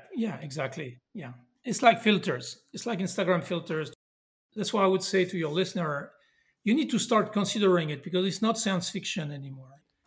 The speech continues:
Cloud distribution of interactive content, five G, edge networks are on the horizon. We're starting to get decent devices for A R and V R.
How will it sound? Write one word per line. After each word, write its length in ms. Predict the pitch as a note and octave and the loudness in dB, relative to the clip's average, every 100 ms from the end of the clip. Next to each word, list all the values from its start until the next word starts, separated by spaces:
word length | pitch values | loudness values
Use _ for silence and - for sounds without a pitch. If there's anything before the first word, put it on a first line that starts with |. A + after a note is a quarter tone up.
| _ _ _ _ | _ _ _ _
Cloud 200 | - G#3 | 2 4
distribution 640 | G3+ - G3+ F3+ F3+ F#3+ | 2 0 2 2 2 2
of 80 | F3 | 2
interactive 480 | E3 D#3+ D#3+ F3+ - | 2 0 -2 -4 -6
content, 480 | E3+ D#3 D#3+ D3+ C3 | -6 -4 -6 -6 -8
five 340 | - E3+ D#3+ | -2 0 0
G, 400 | C#3 D#3+ D#3+ D#3+ | -4 -4 -4 -6
edge 300 | F3 D#3+ D#3+ | -2 -4 -2
networks 600 | E3 D#3 D#3+ D3 D3 - - - | -8 -8 -8 -10 -10 -14 -16 -8
are 200 | F3+ D#3+ F3 | -4 -2 -2
on 100 | D#3+ | -2
the 120 | D3+ | -2
horizon. 640 | D#3+ D3+ D3 C#3+ D3 C#3 - _ - | -2 -2 -4 -6 -10 -14 -16 _ -10
We're 80 | F3 | -8
starting 300 | - F#3 F3 | -2 0 0
to 100 | F3 | -2
get 240 | E3 E3 | -2 -2
decent 400 | D3+ F3+ - F3+ | -2 -4 -2 -2
devices 560 | D#3+ D#3 D#3 - E3+ D3 | -2 -2 -2 -4 -10 -10
for 160 | F#3 D3 | -10 -10
A 140 | D3 | -8
R 220 | D3 D3 | -8 -6
and 180 | C#3+ C3+ | -8 -10
V 160 | D3 C#3+ | -10 -6
R. 320 | C#3 C#3 | -6 -6